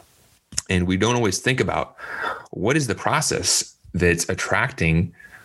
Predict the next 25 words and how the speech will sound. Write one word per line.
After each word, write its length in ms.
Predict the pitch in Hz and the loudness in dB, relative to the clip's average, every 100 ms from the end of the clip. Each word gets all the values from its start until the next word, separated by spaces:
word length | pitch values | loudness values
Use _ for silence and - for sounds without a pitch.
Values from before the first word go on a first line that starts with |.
| - - - _ - | -20 -20 -20 _ 0
and 240 | 85 82 | 2 4
guiding 360 | 85 92 110 107 | 4 2 2 2
people 260 | 104 90 | 0 0
through 180 | 90 87 | 0 2
those 180 | 85 85 | 2 2
different 220 | - 80 | -2 -2
stages. 520 | - - - - - - - - _ _ - - - - - _ - | 2 2 2 0 -2 -4 -18 -20 _ _ -20 -20 -20 -20 -20 _ -2
If 240 | 113 - | -2 0
you're 380 | 95 101 92 90 - - | 0 2 4 2 -2 -2
too 480 | - - - 180 | 0 0 2 2
aggressive, 520 | 240 151 92 - 78 82 | 2 2 2 2 0 2
right, 300 | 87 147 - - - - - | 2 2 -4 -18 -14 -14 0
you'll 200 | 92 98 | 4 4
push 600 | - - 151 160 - - _ | 2 0 2 2 -2 -6 _
people 460 | - 127 131 110 - | -2 -2 0 0 0
away. 440 | 92 92 90 - - - - _ _ - - - | 2 2 0 -4 -16 -20 -20 _ _ -16 -16 -4
If 160 | - - | 0 2
it's 160 | 82 | 2
about, 380 | 87 85 80 - - | 2 2 0 -4 -4
"Look 260 | 131 165 135 | 0 0 0
at, 180 | 107 - _ _ _ | -2 -8 _ _ _
we 160 | - 135 | -2 2
have 180 | 127 113 | 2 0
a 40 | |
business, 520 | 110 139 87 82 - | 0 0 0 -2 -2